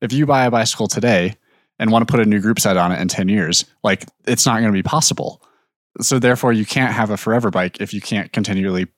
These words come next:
keep putting new parts on it, because the axles will have changed or bottom bracket will have changed or something. Like, it just doesn't work that way anymore.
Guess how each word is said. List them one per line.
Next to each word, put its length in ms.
keep 220
putting 220
new 120
parts 280
on 140
it, 80
because 380
the 60
axles 460
will 120
have 160
changed 340
or 80
bottom 240
bracket 300
will 160
have 40
changed 380
or 160
something. 680
Like, 380
it 160
just 220
doesn't 300
work 200
that 160
way 80
anymore. 420